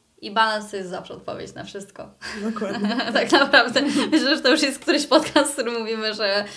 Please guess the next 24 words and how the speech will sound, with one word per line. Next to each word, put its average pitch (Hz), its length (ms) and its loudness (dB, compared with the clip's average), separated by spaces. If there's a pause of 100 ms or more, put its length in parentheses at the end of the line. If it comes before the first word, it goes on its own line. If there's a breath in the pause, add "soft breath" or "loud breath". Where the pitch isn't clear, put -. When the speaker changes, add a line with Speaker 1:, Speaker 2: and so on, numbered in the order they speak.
(300 loud breath)
Speaker 1:
że 220 160 -2
balans 269 420 4
to 262 60 0
jest 240 200 0
balans 202 500 2
po, 262 220 2
po 214 260 -8
prostu, 185 440 -6
nie? 190 180 -12
Speaker 2:
Mhm. 202 400 -8
Speaker 1:
Że 202 120 -14
to 196 100 -8
jest 190 240 -8
właśnie 190 260 -10
ten 196 220 -8
złoty 196 260 -10
środek. 190 440 -8 (680 loud breath)
E, 202 680 -2
no 214 100 -6
dobra. 214 520 -2 (500)
Coś 208 160 -12
jeszcze 214 200 -10
byś 208 160 -10
chciała, 214 260 -4